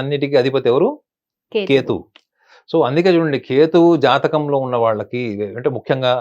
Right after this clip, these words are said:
Speaker 1: రాశిలో కానీ, వాళ్ళ జన్మ రాశిలో కానీ, వాళ్ళ లగ్నంలో కానీ
Speaker 2: హ్మ్.
Speaker 1: కనుక కేతు ఉంటే వాళ్ళకి డిఫాల్ట్, ఆ,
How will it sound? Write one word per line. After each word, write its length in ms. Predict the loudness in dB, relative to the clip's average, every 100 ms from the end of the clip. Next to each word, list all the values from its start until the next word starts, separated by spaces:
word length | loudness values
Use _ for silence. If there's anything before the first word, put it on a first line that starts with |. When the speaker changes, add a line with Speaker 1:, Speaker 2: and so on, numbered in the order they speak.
| 0 0
Speaker 1:
రాశిలో 340 | 0 0 0 -2
కానీ, 180 | -8 -12 -10
వాళ్ళ 120 | -8 -6
జన్మ 160 | -4 -4
రాశిలో 280 | -4 -4 -6 -8
కానీ, 160 | -10 -16 _ _ _ -6
వాళ్ళ 140 | -4 -4
లగ్నంలో 400 | -6 -4 -2 0 -2
కానీ 180 | -4 -8 -14 -14
Speaker 2:
హ్మ్. 180 | -14 -14 -16 _ _ -16
Speaker 1:
కనుక 180 | -10 -6 -6 -6 -4
కేతు 240 | -2 0 -2
ఉంటే 200 | -4 -4 -6 -6 -4
వాళ్ళకి 300 | -4 -4 -8 -8 -8
డిఫాల్ట్, 560 | -8 0 2 2 0 -4 -4 -10 _
ఆ, 40 | _